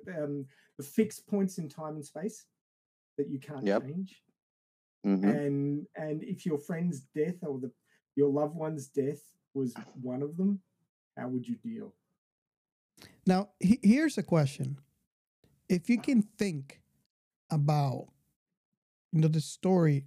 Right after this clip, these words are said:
Speaker 3: throughout in this movie, what would you consider a fixed point in space? In this movie?
Speaker 2: When she died.
Speaker 1: Yeah, he's, he's, um,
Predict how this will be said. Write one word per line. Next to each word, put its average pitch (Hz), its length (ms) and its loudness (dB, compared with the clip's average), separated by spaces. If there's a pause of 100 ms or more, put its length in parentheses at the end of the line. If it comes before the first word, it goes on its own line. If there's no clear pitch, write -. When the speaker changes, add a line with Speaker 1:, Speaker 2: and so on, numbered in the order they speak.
(100)
Speaker 3:
throughout 147 420 4 (160)
in 147 120 4
this 156 200 4
movie, 139 400 0 (300)
what 165 480 2
would 226 120 8
you 214 120 10
consider 165 520 4
a 139 60 0
fixed - 440 -10
point 156 260 2
in 135 120 4
space? - 680 -6 (1000)
In 147 100 4
this 139 200 2
movie? - 280 -12 (2250)
Speaker 2:
When 101 120 4
she 104 140 0
died. 104 320 2 (800)
Speaker 1:
Yeah, 135 200 -6 (160)
he's, 127 500 -6
he's, 131 760 -4
um, 123 520 -6